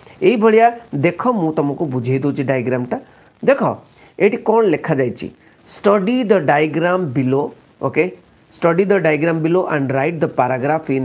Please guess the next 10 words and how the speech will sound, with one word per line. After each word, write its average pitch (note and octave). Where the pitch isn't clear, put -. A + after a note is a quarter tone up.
about C#3
seventy A#2+
words -
using F3+
information।" A2
ତେଣୁ G#3
ଏଇ A#3+
ଯୋଉ C#4
ଇନଫର୍ମେସନ୍ G#3
ଦେଇଛି, D#3